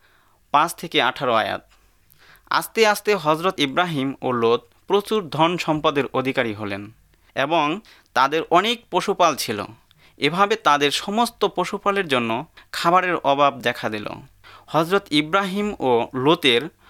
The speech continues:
পশুপালকদের মধ্যে ঝগড়া বিবাদ হতে লাগলো। এভাবে তাদের সমস্ত পশুপালের জন্য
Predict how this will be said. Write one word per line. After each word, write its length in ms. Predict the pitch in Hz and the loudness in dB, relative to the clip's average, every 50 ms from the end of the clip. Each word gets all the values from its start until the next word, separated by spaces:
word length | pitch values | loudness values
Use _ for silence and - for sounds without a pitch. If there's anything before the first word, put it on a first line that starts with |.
| - - - - - _ _ _ | -20 -20 -20 -20 -20 _ _ _
পশুপালকদের 800 | 165 170 - - 208 - - 196 190 202 208 196 175 175 180 165 | -2 0 0 0 0 2 2 2 2 2 -2 -2 0 2 2 2
মধ্যে 500 | 147 131 135 139 139 131 139 135 139 143 - - 135 | 4 2 2 0 0 0 0 0 0 0 -4 -10 -10
ঝগড়া 360 | 117 131 143 139 139 170 170 | -4 -2 -2 0 0 0 0
বিবাদ 280 | 160 156 151 147 139 - - | 0 2 2 0 0 0 -2
হতে 220 | 127 - - 117 | -6 -2 -2 0
লাগলো। 340 | 107 110 107 - - - 50 - - - _ _ _ _ _ _ _ _ | 0 0 -4 -4 -10 -12 -12 -12 -16 -20 _ _ _ _ _ _ _ _
এভাবে 340 | - 156 151 170 190 196 214 | -2 -2 2 2 2 0 2
তাদের 280 | 208 - 156 165 180 190 | 2 2 2 4 2 2
সমস্ত 460 | 185 - 170 175 185 202 196 - 202 | 2 2 2 2 2 2 2 0 -2
পশুপালের 600 | 185 - 160 160 - 202 - 190 190 196 196 170 | -2 0 -2 -4 -4 0 0 0 0 0 0 0
জন্য 400 | 143 131 127 120 120 117 131 | 0 0 0 2 0 0 0